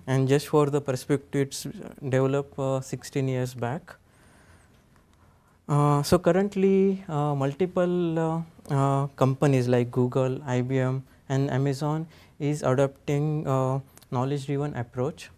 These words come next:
In my work, uh, I have used biomedical knowledge from U M L S. U M L S is a collection of over hundred vocabularies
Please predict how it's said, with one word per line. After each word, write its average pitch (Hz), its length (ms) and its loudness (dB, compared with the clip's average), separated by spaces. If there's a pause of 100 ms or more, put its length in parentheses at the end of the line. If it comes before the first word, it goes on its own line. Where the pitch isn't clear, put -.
(540)
In 175 160 2
my 170 220 4
work, 160 460 2
uh, 143 260 4
I 135 100 -2
have 160 260 2
used 147 380 0
biomedical 143 640 -2
knowledge 135 540 -4
from 139 520 -4
U 127 180 4
M 131 120 2
L 127 120 2
S. - 300 -6 (460)
U 143 120 2
M 170 120 2
L 170 120 0
S 175 180 -6
is 156 160 -2
a 156 80 2
collection 147 600 -2
of 139 480 -2
over 131 240 4
hundred 135 380 -2
vocabularies 127 840 0